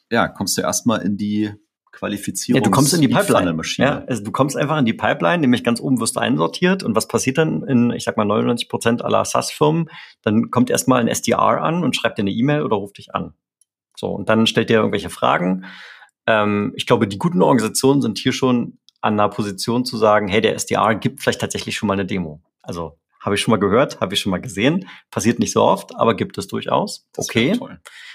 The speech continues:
Speaker 2: Weil dann wird nämlich tatsächlich auch mal die Erwartungshaltung erfüllt. Was aber auch ganz oft passiert, ist, dass der S D R und der Kunde dann, oder der potenzielle Kunde in dem Fall, eben ein Gespräch führen, halbe Stunde, vielleicht sogar länger, wo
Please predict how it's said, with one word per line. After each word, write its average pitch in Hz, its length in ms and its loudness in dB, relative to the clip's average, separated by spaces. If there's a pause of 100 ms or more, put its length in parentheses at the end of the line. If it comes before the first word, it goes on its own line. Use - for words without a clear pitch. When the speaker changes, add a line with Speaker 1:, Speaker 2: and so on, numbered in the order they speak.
(120)
Speaker 2:
Weil 107 120 2
dann 107 180 4
wird 113 100 0
nämlich 131 140 4
tatsächlich 104 300 -4
auch - 80 -8
mal 101 80 4
die 98 80 4
Erwartungshaltung 98 640 0
erfüllt. 120 340 -2
Was 107 120 -4
aber 104 160 2
auch - 160 0
ganz 117 200 0
oft - 240 -6
passiert, 143 400 -2
ist, - 180 -10
dass 110 120 -2
der - 140 0
S - 120 -6
D 107 100 -6
R 104 320 2
und 95 160 -2
der 101 120 0
Kunde 135 260 0
dann, 131 400 0
oder - 80 -20
der - 80 -18
potenzielle 107 400 0
Kunde 117 180 0
in 107 80 2
dem 107 140 2
Fall, 107 300 2 (440)
eben 107 140 0 (100)
ein 113 80 -4
Gespräch 120 400 -2
führen, 170 260 0
halbe 95 200 0
Stunde, 160 340 2
vielleicht 101 240 -2
sogar 95 220 -4
länger, 135 340 0
wo 107 380 -2